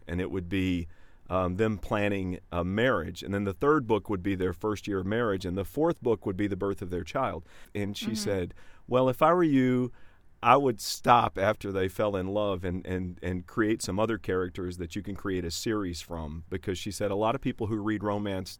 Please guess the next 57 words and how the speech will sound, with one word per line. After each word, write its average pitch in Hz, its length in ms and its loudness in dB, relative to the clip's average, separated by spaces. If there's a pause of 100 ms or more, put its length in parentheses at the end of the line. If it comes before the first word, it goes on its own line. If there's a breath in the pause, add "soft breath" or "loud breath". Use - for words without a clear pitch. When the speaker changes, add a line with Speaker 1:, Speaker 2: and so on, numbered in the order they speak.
Speaker 1:
don't 101 360 -4
want 101 380 -6
the, 87 240 -4 (380 soft breath)
know 107 120 4
what 104 180 4
happens 95 380 0
after, 92 440 -4 (100)
after 110 320 4
the 107 100 4
marriage 113 380 4
because 135 240 6
they 147 120 10
live 160 180 6
that 147 160 8
life 123 240 6
already. 120 480 0 (240 loud breath)
Speaker 2:
<laughs> - 260 -6
Speaker 1:
Um, 87 340 -4
Speaker 2:
Yeah. 226 160 -4
Speaker 1:
and, 113 160 2 (520 soft breath)
yeah, 110 220 2
and 165 160 6
I, 185 80 6
I'm 202 100 4
kinda 196 240 6
paraphrasing 127 680 4
what 110 120 0
she 113 140 -4
said, 120 240 2
but 131 80 2
it 151 80 0
made 214 160 2
a 320 40 -4
lot 131 200 4
of 120 60 -4
sense 180 320 -2
to 101 100 -6
me. 85 320 -8 (100)
Um, 95 560 -4
Speaker 2:
Yeah. - 100 -10
Speaker 1:
so 120 220 4
I've 117 220 0
created 127 440 2
my 110 200 2
story 113 400 0
of 95 100 0
us 117 320 0
where, 98 240 -2
and 101 140 -2
you 113 80 0
know, 110 260 2
since 101 300 -8
you've 95 100 -10
listened 104 260 -4
to 95 60 -4
the 92 80 -2
book, 110 260 -2